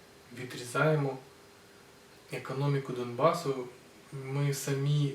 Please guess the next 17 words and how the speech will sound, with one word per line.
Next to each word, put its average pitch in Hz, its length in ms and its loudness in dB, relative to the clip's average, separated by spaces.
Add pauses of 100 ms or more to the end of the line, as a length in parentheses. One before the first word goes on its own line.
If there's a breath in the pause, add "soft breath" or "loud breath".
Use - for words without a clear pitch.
погіршуємо 135 640 -4
ставлення 131 580 -4
людей 143 520 -2 (440)
на 135 100 -6
окупованих 131 600 -8
територіях 127 640 -4 (260)
до 127 200 -8
нас. 123 340 -6 (380 loud breath)
Тобто - 340 -10
Турчинов 180 460 0 (100)
таке, 147 420 0 (160)
ну, 131 320 -2
таке 151 200 -2
відчуття, 151 440 -2
що 160 160 -4
Турчинов 156 480 0
якийсь 139 420 0